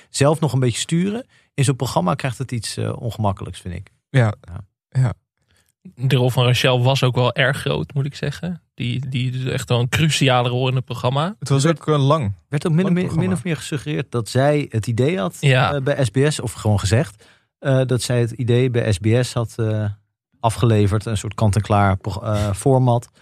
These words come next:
Speaker 1: Eh, en dat is natuurlijk heel gek dat je daar dan ook de hoofdrol in bent en ook een soort de, de, het erfgoed bewaakt of zo. Het zijn
Speaker 2: Ja.
Speaker 1: veel, veel rollen tegelijk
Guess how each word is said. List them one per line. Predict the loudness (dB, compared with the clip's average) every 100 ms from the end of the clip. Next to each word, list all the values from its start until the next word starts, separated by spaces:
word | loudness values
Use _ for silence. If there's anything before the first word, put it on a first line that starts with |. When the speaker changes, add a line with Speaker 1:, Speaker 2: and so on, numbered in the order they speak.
| _ _ _ _ _
Speaker 1:
Eh, | -4 -2 0 -2 0
en |
dat | 0
is | 2
natuurlijk | 0 0 0
heel | 0 0
gek | -2
dat | -2
je | 0
daar | 0
dan | 0 -2
ook | 0
de |
hoofdrol | 4 4 4 -2 0
in | 0
bent | 0 -2
en | -4
ook | -4 -4
een |
soort | -6 -8 -10 -16
de, | _ -16 -12 -12
de, | -8 -6 -6 -8 _ _
het | -20
erfgoed | -2 0 0 0 -2 0
bewaakt | 0 4 4 2 -4
of | -4
zo. | -2
Het | -2 -6
zijn | -8 -6 2
Speaker 2:
Ja. | 4 2 -2
Speaker 1:
veel, | -8 0 2 2 -2 -8
veel | -4 -2
rollen | 0 2 2
tegelijk | 0 0 2 2 0